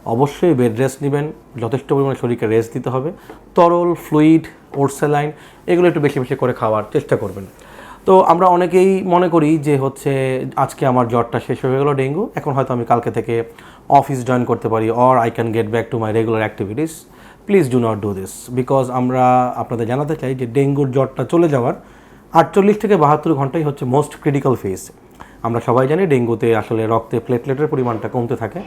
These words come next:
তো প্লেটলেটের পরিমাণ কমার মাত্রাটা জ্বর শেষ হওয়ার পরে প্রায় দ্বিগুণ হারে কমতে থাকে। তো এই সময় আমরা যে ডেঙ্গুর যে কমপ্লিকেশনগুলি আমরা যদি জানি যে ডেঙ্গু হেমোরেজিক ফিভার, যেখানে রক্তক্ষরণ হওয়ার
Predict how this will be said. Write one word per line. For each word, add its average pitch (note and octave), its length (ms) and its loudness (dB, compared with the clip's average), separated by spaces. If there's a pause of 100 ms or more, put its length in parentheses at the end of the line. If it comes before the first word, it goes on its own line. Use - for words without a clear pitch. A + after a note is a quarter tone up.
(460)
তো A#2+ 120 4
প্লেটলেটের D3+ 460 2
পরিমাণ D3 360 4
কমার C3+ 260 2
মাত্রাটা B2 560 0 (280)
জ্বর C3 280 4 (160)
শেষ C3+ 180 -2
হওয়ার C3+ 180 2
পরে B2 260 -2 (840)
প্রায় C3+ 320 6
দ্বিগুণ E3+ 340 4
হারে C3 220 2
কমতে G#2+ 240 -4
থাকে। F#2+ 360 -10
তো A#2 120 -4
এই C#3 160 2
সময় E3+ 360 0
আমরা B2+ 240 2
যে A2 160 0
ডেঙ্গুর A2+ 380 -2
যে A2+ 120 -2
কমপ্লিকেশনগুলি A#2 800 -4
আমরা G2 180 -6
যদি G#2 140 -4
জানি G#2 300 -6 (460)
যে G#2 440 0
ডেঙ্গু A2+ 260 0
হেমোরেজিক A2 500 0
ফিভার, G#2 300 -6
যেখানে G2+ 240 -6
রক্তক্ষরণ G#2+ 520 -4
হওয়ার G2+ 240 -6